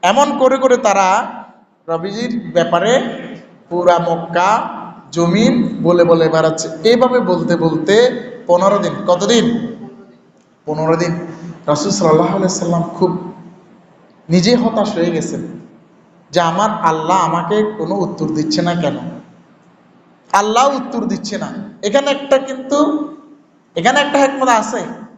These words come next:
হিকমত আছে না নাই? হিকমত আছে না নাই? আল্লাহ তার বান্দাদেরকে, নবীর উম্মতকে শিখানোর জন্য এবং এটা প্র্যাকটিক্যালি শিখানোর জন্য একটা শিক্ষামূলক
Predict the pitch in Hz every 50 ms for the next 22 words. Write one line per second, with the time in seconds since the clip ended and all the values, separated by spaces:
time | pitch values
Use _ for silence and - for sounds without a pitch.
0 | _ _ _ _ 196 214 208 220 247 247 240 214 233 254 254 277 277 285 277 254
1 | 220 180 120 - - - - - - - - - - - - - - 208 233 240
2 | 254 277 269 262 254 233 269 277 294 294 294 294 285 254 220 180 147 - - -
3 | - - - - - - - - - - - - - - _ _ _ _ _ _
4 | _ - 165 170 175 175 180 196 208 226 254 254 - - - - - - - -
5 | - _ _ 180 170 165 160 151 - 151 156 156 156 160 165 165 170 190 214 214
6 | 208 233 220 190 175 170 156 160 165 165 165 - 190 170 165 170 170 170 - -
7 | 240 233 - - 262 269 - - 214 - - 233 269 - - - 233 302 294 277
8 | 262 247 226 226 240 269 294 320 311 - - - - - - - - 175 196 202
9 | 254 285 302 294 - - - - - - - - - - - - 208 214 247 247
10 | - 277 277 - - 262 247 247 - - - - 302 - 302 359 349 392 339 -
11 | 349 330 339 320 285 277 294 311 302 294 302 285 302 294 302 320 339 359 359 -
12 | - - - - - - 202 202 202 - - 214 220 220 - - 247 - - -
13 | - - - 202 208 226 254 - - - - - - - - - 170 170 175 175
14 | 175 196 220 247